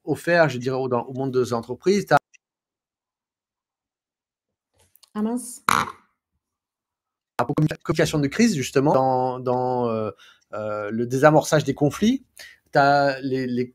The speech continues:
Speaker 1: les gens qui viennent avec le, le drapeau co-, négociateur aussi, euh, qui sont un peu dans le monde de la communication aussi, hein, faut...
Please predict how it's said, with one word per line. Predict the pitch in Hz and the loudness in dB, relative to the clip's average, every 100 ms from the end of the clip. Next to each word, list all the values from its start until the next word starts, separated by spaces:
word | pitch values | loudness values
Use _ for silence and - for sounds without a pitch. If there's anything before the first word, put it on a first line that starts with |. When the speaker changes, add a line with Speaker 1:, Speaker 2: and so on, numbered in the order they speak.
| _ | _
Speaker 1:
les | 143 135 | -6 -2
gens | 165 165 | -2 -2
qui | 160 | 0
viennent | 160 | 2
avec | 147 139 | 2 2
le, | 139 131 | 2 2
le | 131 | 2
drapeau | 120 135 160 | 0 0 -2
co-, | 160 165 143 139 | -8 -10 -10 -4
négociateur | 147 160 160 156 180 160 208 | 2 4 4 2 0 2 2
aussi, | 196 185 220 220 | 0 0 -2 0
euh, | 143 131 | 0 -4
qui | - 151 | -4 -6
sont | 139 143 135 | -2 -2 -2
un | 127 | -2
peu | 156 | 0
dans | 151 | 0
le | 135 | 0
monde | 143 | 0
de | 131 | -2
la | 120 | -2
communication | 135 131 135 147 139 | -4 -4 -4 -4 0
aussi, | 156 160 233 | 0 2 2
hein, | 180 190 | 0 -2
faut... | - 123 117 | -4 -2 -2